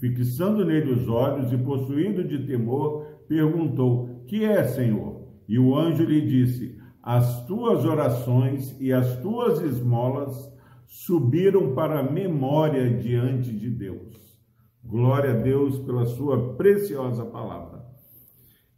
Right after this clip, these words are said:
Queremos incentivar que você continue conosco aí nas meditações neste capítulo dez, porque todo ele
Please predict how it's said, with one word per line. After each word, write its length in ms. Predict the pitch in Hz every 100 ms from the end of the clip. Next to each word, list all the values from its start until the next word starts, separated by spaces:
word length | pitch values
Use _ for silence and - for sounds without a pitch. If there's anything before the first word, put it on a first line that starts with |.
| _
Queremos 460 | 120 131 147 127
incentivar 880 | 135 123 139 123 127 104 131 147 143
que 80 | 143
você 800 | 123 120 - 135 139 131 - -
continue 460 | 127 123 131 147 160
conosco 720 | 143 123 120 139 131 - 120
aí 500 | 117 131 143 - - - - -
nas 380 | 104 117 120 113
meditações 840 | 156 143 123 131 120 127 131 120
neste 360 | 127 123 123 -
capítulo 580 | 127 127 127 127 120
dez, 500 | - 117 135 131 - - - - - - _ _ _ - -
porque 280 | 123 127
todo 540 | 135 - 202 214 190 156
ele 640 | 143 147 147 139 - -